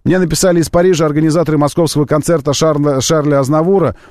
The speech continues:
э, пишет журналист Александр Черных, который, э, бабушку нам эту всю выцарапал в московском метро. В общем, господин Азнавур будет рад познакомиться с Лидой и встретиться с ней за кулисами после московского концерта,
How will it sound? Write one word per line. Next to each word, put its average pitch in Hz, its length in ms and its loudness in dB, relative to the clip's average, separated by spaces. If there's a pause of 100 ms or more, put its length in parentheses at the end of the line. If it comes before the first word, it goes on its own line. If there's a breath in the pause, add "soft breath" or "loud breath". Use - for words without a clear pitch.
э, 120 220 0
пишет 143 320 0
журналист 143 420 0
Александр 135 460 0
Черных, 151 420 0
который, 117 460 0
э, 101 140 -2
бабушку 113 420 -2
нам 110 200 0
эту 107 180 -2
всю 107 180 -2
выцарапал 101 480 -2
в 92 40 -2
московском 104 460 -2
метро. 90 300 -2 (320 loud breath)
В 131 120 0
общем, 170 280 0
господин 175 400 0
Азнавур 170 400 0
будет 151 300 0
рад 165 260 0
познакомиться 131 680 0
с 107 100 -4
Лидой 170 300 2
и 131 60 0
встретиться 131 540 -2
с - 80 -4
ней 160 120 2
за 127 140 0
кулисами 139 480 0
после 143 320 -2
московского 131 580 -2
концерта, 113 640 -2